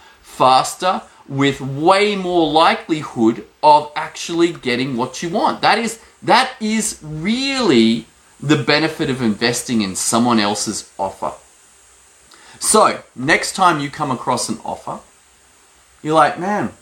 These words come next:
well, how do I weigh this up?" And I would, I would look at it and say, "Well, how long would it take you to likely be required to problem solve this solution?"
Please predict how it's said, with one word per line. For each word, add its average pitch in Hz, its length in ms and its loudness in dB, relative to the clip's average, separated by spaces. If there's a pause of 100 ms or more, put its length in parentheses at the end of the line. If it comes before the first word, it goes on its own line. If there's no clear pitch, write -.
(240)
well, 135 240 -8
how 151 340 0
do 170 120 2
I 165 80 6
weigh 147 280 0
this 127 220 -6
up?" - 240 -6 (1040)
And 151 160 2
I 156 160 6
would, 208 440 -2
I 127 160 2
would 190 200 -2
look 165 340 -2
at 127 180 2
it 147 80 -2
and 147 100 -8
say, 156 240 2
"Well, 156 400 0
how - 320 2
long 208 400 2
would 151 100 0
it 156 140 -2
take - 380 -6
you 113 180 2 (180)
to 139 240 -2 (400)
likely 208 1000 2 (960)
be 180 160 0
required 180 720 4 (100)
to 156 140 -6
problem 160 600 0
solve 117 380 0
this 110 140 -8
solution?" - 560 -8